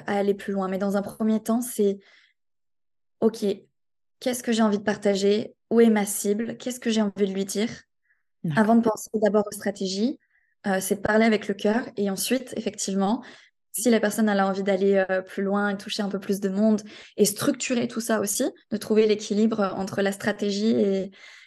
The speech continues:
Speaker 1: et entre, euh, le flow, j'ai envie de dire. Euh, pour moi, l'un ne va pas sans l'autre, les deux peuvent, euh, très bien aller, euh, ensemble.
Speaker 2: Ouais.
Speaker 1: Donc, euh, je trouve que c'est important de se faire accompagner,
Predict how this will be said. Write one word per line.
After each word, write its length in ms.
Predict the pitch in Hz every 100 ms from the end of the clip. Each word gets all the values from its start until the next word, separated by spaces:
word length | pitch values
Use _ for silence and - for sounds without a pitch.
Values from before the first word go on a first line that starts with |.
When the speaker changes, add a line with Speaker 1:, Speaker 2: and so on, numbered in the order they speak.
| _
Speaker 1:
et 160 | - 196
entre, 300 | 190 - 208
euh, 220 | 208 190
le 200 | 190 185
flow, 320 | - - 220
j'ai 140 | 262 202
envie 220 | 185 190
de 60 |
dire. 200 | 196 220 247 - - -
Euh, 100 | 202
pour 160 | 196 202
moi, 120 | 214
l'un 200 | 220 208
ne 100 | 220
va 120 | 196
pas 120 | 190
sans 140 | 196 196
l'autre, 200 | 190 220
les 80 | 208
deux 140 | 202
peuvent, 240 | 220 202 190
euh, 180 | 202
très 160 | 214 -
bien 180 | 202 196
aller, 260 | 208 208
euh, 220 | 214 226 -
ensemble. 360 | 202 196 - 165
Speaker 2:
Ouais. 120 | 165 - - _ _ - -
Speaker 1:
Donc, 140 | 202 220
euh, 360 | 196 185 185 175
je 100 | 190
trouve 200 | - 226
que 120 | 208
c'est 440 | 202 208 196 190 190 - _ _ _ _
important 500 | 247 247 247 240 269
de 60 | 269
se 80 | 233
faire 140 | 220
accompagner, 800 | 214 208 208 208 208 208 226 -